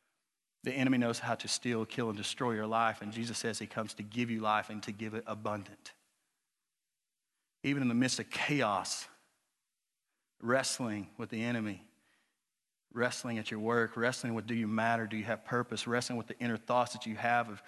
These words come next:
trying to angle your way to, to get known by somebody. You're trying to angle certain things, that the, the lies you tell to try to move forward. I mean, here's the whole thing.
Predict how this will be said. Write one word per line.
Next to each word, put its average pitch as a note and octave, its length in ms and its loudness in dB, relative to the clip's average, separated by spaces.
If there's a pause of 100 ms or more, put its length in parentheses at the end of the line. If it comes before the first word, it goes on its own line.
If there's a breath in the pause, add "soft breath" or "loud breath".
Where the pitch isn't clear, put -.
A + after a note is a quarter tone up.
(320 loud breath)
trying C3+ 200 4
to A#2+ 220 2
angle C3 280 2
your A2 160 0
way B2 280 4
to, A2 260 -2 (480 loud breath)
to C3 100 0
get C3 240 2
known B2 480 6
by G#2+ 140 4
somebody. A#2+ 800 2
You're B2+ 180 0
trying C3 280 -2
to B2+ 160 0
angle B2+ 340 4
certain B2 340 -2
things, B2+ 340 0
that B2 280 -2
the, A2 180 2 (300 loud breath)
the B2 100 4
lies B2+ 360 4
you B2 80 0
tell B2 260 2
to C3 120 -4
try C3 180 0
to A#2+ 80 0
move B2 280 4
forward. C3 280 4
I - 20 2
mean, A#2+ 140 0
here's C3+ 240 4
the B2+ 80 -2
whole A#2+ 180 0
thing. C#3 340 2